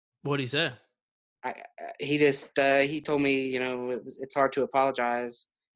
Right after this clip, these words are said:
Speaker 2: after you wreck somebody. But like I said, I didn't wreck him. I mean, we just, you know, we hit each other. We bounced off each other racing for the win. And, yeah, it was my fault. I pushed up. No doubt
Speaker 1: So are you
Speaker 2: about
Speaker 1: just
Speaker 2: it.
Speaker 1: letting this kinda cool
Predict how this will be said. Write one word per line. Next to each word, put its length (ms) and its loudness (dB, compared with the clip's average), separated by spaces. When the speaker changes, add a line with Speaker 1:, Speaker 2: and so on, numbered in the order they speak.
Speaker 2:
after 200 -4
you 100 -2
wreck 180 0
somebody. 460 -4
But 140 -12
like 120 -4
I 20 -8
said, 160 -6
I 60 2
didn't 220 -2
wreck 200 2
him. 240 -8
I 80 -6
mean, 180 -4
we 100 -4
just, 340 -4
you 140 -4
know, 240 -2
we 120 2
hit 140 2
each 180 -2
other. 340 -2
We 100 -2
bounced 300 0
off 180 2
each 120 -6
other 180 -2
racing 300 -4
for 100 -8
the 80 -4
win. 320 0
And, 240 -4
yeah, 200 4
it 60 0
was 120 -8
my 120 0
fault. 260 0
I 80 -2
pushed 300 -8
up. 260 -2
No 180 -6
doubt 80 -2
Speaker 1:
So 100 4
are 40 2
you 160 2
Speaker 2:
about 20 2
Speaker 1:
just 180 0
Speaker 2:
it. 0 -
Speaker 1:
letting 600 -4
this 280 -6
kinda 280 -10
cool 720 -4